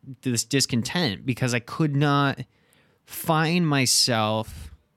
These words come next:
uh, I could not find myself being okay.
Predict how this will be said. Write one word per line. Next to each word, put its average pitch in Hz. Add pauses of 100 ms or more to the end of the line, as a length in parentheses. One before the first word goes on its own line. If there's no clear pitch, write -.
(1000)
uh, 107
I 117
could 160
not 139
find 143
myself 117 (240)
being 113
okay. 110